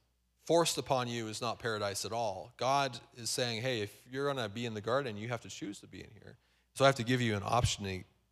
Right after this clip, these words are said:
I have to give you an out." And so he gives them an out. If you think about it, every relationship has rules to it. Every relationship has rules to it. And,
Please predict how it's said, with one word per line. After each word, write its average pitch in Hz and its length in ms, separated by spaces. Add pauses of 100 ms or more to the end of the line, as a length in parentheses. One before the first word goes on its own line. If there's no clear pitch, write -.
I 117 120
have 120 120
to 104 60
give 104 160
you 98 100
an 87 100
out." - 460 (1120)
And - 80
so 135 80
he 127 120
gives 151 300
them 139 160
an 110 80
out. 113 520 (2000)
If 135 100
you 143 80
think 196 200
about 139 220
it, 123 160
every 160 640
relationship 127 600
has 104 240
rules 113 360
to - 140
it. 82 220 (1300)
Every 185 320
relationship 143 560
has 107 240
rules 120 360
to 90 160
it. 85 140 (840)
And, 139 340